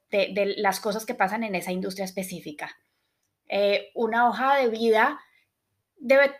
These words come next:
demostrar tus especialidades en un ramo específico. Eh, eso es mucho mejor que una hoja de vida que muestre que tienes conocimiento,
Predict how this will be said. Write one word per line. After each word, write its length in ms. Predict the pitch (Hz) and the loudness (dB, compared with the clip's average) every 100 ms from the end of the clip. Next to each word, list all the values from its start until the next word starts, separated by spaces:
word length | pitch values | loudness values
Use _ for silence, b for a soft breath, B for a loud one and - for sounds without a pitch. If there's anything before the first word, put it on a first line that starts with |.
| - | 0
demostrar 680 | 285 277 240 - 233 220 220 | 2 2 0 0 2 2 2
tus 160 | 254 | -2
especialidades 1120 | 262 - 254 262 214 208 202 208 262 349 - B B B - | -2 0 0 0 0 2 4 4 4 2 -2 B B B 0
en 320 | 233 233 - | 2 2 0
un 200 | 262 254 | 0 2
ramo 300 | 247 247 247 | 4 6 6
específico. 960 | 247 - 220 - 190 - 156 - 156 b b b _ _ | 2 -2 -6 -4 -6 -6 -10 -8 -10 b b b _ _
Eh, 340 | - 214 208 - | 0 2 2 2
eso 160 | 220 | 0
es 40 | 240 | -2
mucho 260 | 277 277 | -2 -2
mejor 200 | 254 214 | -2 -2
que 80 | 190 | -4
una 160 | 220 220 | -2 0
hoja 160 | 226 | 4
de 80 | 233 | 2
vida 240 | 202 220 233 | 4 0 0
que 140 | 262 | -4
muestre 420 | 214 185 185 214 | -2 -2 -2 -6
que 120 | 208 226 | -8 -6
tienes 280 | 190 190 | -6 -6
conocimiento, 840 | 233 233 220 196 196 185 190 220 | -4 -6 -4 -2 -2 -2 0 0